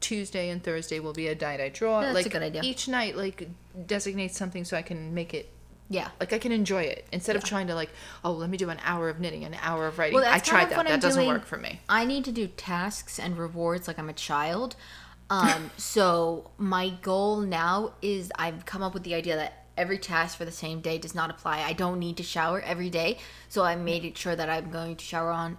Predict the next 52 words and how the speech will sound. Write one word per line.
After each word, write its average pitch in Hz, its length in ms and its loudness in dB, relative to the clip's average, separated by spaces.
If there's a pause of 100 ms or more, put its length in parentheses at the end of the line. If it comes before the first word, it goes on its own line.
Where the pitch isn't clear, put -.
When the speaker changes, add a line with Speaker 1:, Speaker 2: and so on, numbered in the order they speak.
(100)
Speaker 2:
X 180 200 -8
amount 185 220 -2
of 160 40 -6
days. 131 320 -6
I'm 170 340 -2
not 175 220 2
gonna 180 160 -2
work 165 200 -4
out 165 280 0
every 214 220 0
single 165 260 -6
day, 156 160 -2
just - 360 -8
some 175 220 0
days. 147 240 -6 (140)
Speaker 1:
Yeah. - 140 -2
Speaker 2:
So, 214 180 8
like, 196 260 4
the 208 100 0
task 247 520 -2
I'm 190 120 -2
going 185 200 -4
to 180 80 -10
customize 165 680 -6 (200)
to 226 240 0
the 180 140 2
day, 151 400 -2 (400)
because 220 400 0 (140)
then 214 180 2
I 247 160 2
beat 202 200 -4
myself 196 320 -2
up 208 140 0
because 175 300 -6
I 180 120 4
didn't 202 140 2
get 196 140 0
my 185 100 -2
little 170 220 0
smiley 180 580 2
face 170 280 0
Speaker 1:
Yeah. 175 320 0
Speaker 2:
stamp. 208 460 2
Speaker 1:
Well, 170 160 -6 (300)
that's, 214 320 2
yeah, 180 120 0
that's 180 220 0
kinda 294 280 0
what 233 140 0
I'm 190 140 -4
saying. - 280 -12 (360)
I'm, 185 300 -2